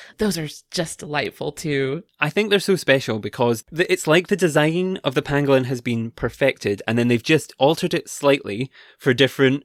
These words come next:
Speaker 2: areas and different places where they need to be. So yeah, I kind of know a little bit about the tree-dwelling, semi-arboreal pangolins. They kind of live on the ground and then disappear up trees. They can hold, support their whole body weight by their tail, which I think is really interesting and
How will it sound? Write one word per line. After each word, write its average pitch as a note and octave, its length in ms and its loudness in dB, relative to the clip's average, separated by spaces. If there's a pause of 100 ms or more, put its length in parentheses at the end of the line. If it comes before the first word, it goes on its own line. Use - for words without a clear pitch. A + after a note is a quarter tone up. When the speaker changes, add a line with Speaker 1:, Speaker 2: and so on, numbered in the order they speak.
Speaker 2:
areas C3 440 6
and C3 100 0
different C3 260 -2
places B2 300 -2
where A#2 100 -4
they A2 100 -4
need G#2 160 -6
to A#2+ 80 -4
be. A2+ 300 -4 (300)
So B2+ 380 4
yeah, D#3 280 2
I C3+ 100 6
kind G3 200 2
of F3+ 80 2
know E3+ 240 2
a C3 80 0
little E3 220 2
bit G3+ 160 2
about E3+ 200 2
the E3 80 -2
tree-dwelling, D#3+ 680 -2
semi-arboreal B2 800 2
pangolins. A#2+ 480 -4
They A#2+ 80 -6
kind A#2 180 -6
of G#2+ 120 -12
live C#3 200 0
on C#3+ 80 2
the C3+ 80 0
ground A#2+ 360 0
and A#2 100 -6
then A2 200 -6 (140)
disappear B2 420 -2
up A#2 120 -2
trees. A2+ 440 -8 (320)
They D3 80 2
can C#3 140 2
hold, D#3 260 0
support F#3 280 0
their F3+ 100 2
whole D#3 160 0
body C3 300 4
weight A2 240 -2
by A2+ 120 0
their A2+ 120 0
tail, C3 400 -2 (160)
which C#3 200 0
I B2+ 120 2 (140)
think A#2+ 180 -2
is A2 120 -6
really A#2 180 -2
interesting A2+ 460 -6
and A2 220 -8